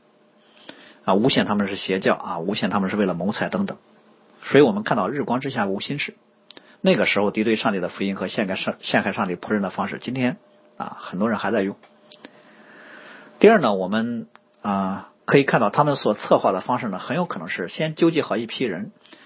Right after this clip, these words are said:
准备在使徒讲道的时候打探好了，突然之间，啊，一拥而上，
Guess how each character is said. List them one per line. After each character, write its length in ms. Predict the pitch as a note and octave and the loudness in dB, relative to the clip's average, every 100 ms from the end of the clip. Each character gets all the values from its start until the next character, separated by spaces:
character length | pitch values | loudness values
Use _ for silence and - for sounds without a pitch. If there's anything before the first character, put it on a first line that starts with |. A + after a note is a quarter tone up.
| - - | -18 -4
准 200 | G2+ G2 | -2 2
备 100 | B2+ | 2
在 100 | B2+ | 2
使 160 | - | 0
徒 160 | G#2 A2+ | -2 -2
讲 180 | A2+ E2+ | -2 0
道 140 | A2+ | 2
的 100 | F#2+ | 2
时 140 | - | 0
候 240 | - - - | -4 -8 -6
打 140 | - | -4
探 160 | B2 B2+ | 0 0
好 180 | - - | 0 -6
了， 140 | C#2 - - - - - | -8 -18 -20 -20 -18 0
突 120 | - | 4
然 140 | C#3+ | 4
之 100 | G2+ | 2
间， 220 | G#2 G#2 - _ _ _ - | -6 -8 -10 _ _ _ -20
啊， 300 | - D#2+ E2+ G#2 | -18 -18 -20 -12
一 100 | D3 | -4
拥 180 | D3+ C#3 | -2 -2
而 140 | E2+ | -6
上， 200 | G2 C#3 | -6 -8